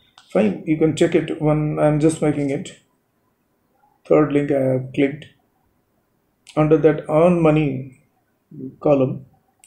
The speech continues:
inside that, it will, uh, you can see that. See, the Google Play Store has opened. It asks to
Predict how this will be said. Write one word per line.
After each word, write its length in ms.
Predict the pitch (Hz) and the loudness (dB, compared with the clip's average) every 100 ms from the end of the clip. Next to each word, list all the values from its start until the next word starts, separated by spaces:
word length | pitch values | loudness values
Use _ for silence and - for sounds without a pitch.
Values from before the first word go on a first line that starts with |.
| _ _ | _ _
inside 260 | 143 127 127 | -4 -2 0
that, 260 | 123 - _ _ _ _ _ _ _ _ _ 762 _ _ 1077 _ _ _ _ _ _ _ _ _ _ - | -4 -8 _ _ _ _ _ _ _ _ _ _ _ _ _ _ _ _ _ _ _ _ _ _ _ -8
it 160 | 143 139 | -6 -2
will, 480 | 147 160 165 156 - | 0 0 -2 -6 0
uh, 240 | 147 151 | 2 4
you 80 | 151 | 2
can 200 | 139 160 | 0 -2
see 160 | 147 156 | -2 0
that. 280 | 156 147 185 - _ _ _ _ _ _ | 2 0 -4 -16 _ _ _ _ _ _
See, 400 | - 170 165 - _ _ - | -6 -6 -6 -12 _ _ -10
the 200 | 143 147 | 0 2
Google 340 | 143 160 160 151 | 4 4 4 4
Play 200 | 151 143 | 2 2
Store 440 | - 147 135 - - | 2 0 0 -6 -8
has 160 | 143 139 | -4 -2
opened. 500 | 131 131 156 185 - _ _ _ | -2 -2 -6 -8 -12 _ _ _
It 180 | - 147 | -4 0
asks 400 | 156 156 175 - | 2 2 0 -6
to 480 | - 147 185 202 196 | -2 0 0 -2 -6